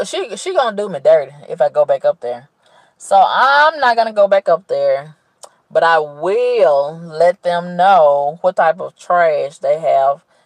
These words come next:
as an employee, as if they don't already know. And they probably, probably don't care about me telling them, but I'm gonna tell them anyway.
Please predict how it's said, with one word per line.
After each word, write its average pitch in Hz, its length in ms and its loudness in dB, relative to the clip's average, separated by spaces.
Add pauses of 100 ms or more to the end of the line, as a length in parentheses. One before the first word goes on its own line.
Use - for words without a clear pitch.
(220)
as 147 200 0
an 143 140 -2
employee, 175 880 -4 (180)
as 147 240 -4
if 175 180 -4
they 156 140 0
don't 160 200 -2
already 165 440 0
know. 175 520 -2 (1700)
And 160 140 -8
they 147 100 -2
probably, 262 560 0 (100)
probably 202 560 0
don't 151 300 -4
care 180 400 -2
about 135 320 -2
me 135 160 -14
telling 156 340 -2
them, 139 160 -14
but 139 100 0
I'm 156 140 0
gonna 147 180 -4
tell 143 200 -4
them 139 120 -8
anyway. 123 600 -8